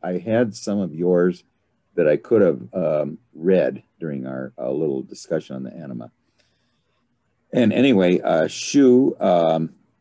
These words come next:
Shu, Charles, or Tim, or Dawn, if you have a dream, uh, go ahead. I'm gonna put this one in the, uh,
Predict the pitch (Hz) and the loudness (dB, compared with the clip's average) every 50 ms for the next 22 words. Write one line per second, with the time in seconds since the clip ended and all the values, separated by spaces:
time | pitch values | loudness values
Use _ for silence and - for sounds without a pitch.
0 | _ _ _ _ _ _ _ _ _ _ _ - - - - 151 170 185 196 185 | _ _ _ _ _ _ _ _ _ _ _ -14 -10 -6 2 4 6 6 6 4
1 | - - 160 151 151 156 160 147 - - - - 113 - - - _ - 160 156 | 2 2 2 4 6 4 4 2 0 -4 -6 -6 -6 -6 -8 -12 _ -2 0 2
2 | 160 165 156 - 117 113 107 95 123 135 143 143 131 107 - 117 110 113 120 127 | 2 2 2 0 0 0 2 2 2 2 4 2 2 0 0 0 0 2 2 2
3 | 131 123 120 95 82 113 120 123 120 113 110 110 107 98 85 82 82 - _ _ | 2 2 2 0 0 0 2 2 2 2 0 -2 -4 -4 -4 -4 -4 -8 _ _
4 | _ _ _ _ _ _ 110 117 117 117 123 123 110 101 95 - 113 117 127 123 | _ _ _ _ _ _ -4 -4 -2 0 0 0 0 0 -2 -6 -8 -8 -8 -8
5 | 113 110 - 127 113 - 123 117 107 110 _ 107 107 107 101 104 101 95 92 90 | -10 -12 -12 -16 -16 -12 -10 -10 -10 -10 _ -14 -12 -12 -10 -10 -10 -12 -12 -12
6 | 90 90 85 78 78 82 82 | -14 -14 -16 -18 -20 -20 -20